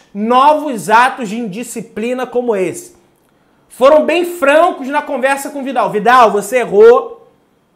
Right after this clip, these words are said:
você pediu desculpa, mas essa é a última vez que você,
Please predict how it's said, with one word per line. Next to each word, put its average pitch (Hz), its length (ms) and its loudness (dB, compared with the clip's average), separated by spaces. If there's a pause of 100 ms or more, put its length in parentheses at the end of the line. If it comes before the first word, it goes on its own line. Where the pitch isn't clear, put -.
(120)
você 190 280 -4
pediu 233 300 -4
desculpa, 254 840 -6 (640)
mas 220 260 2
essa 294 280 0
é 294 40 4
a 262 80 6
última 320 680 4
vez 233 360 2
que - 80 -16
você, 302 260 -2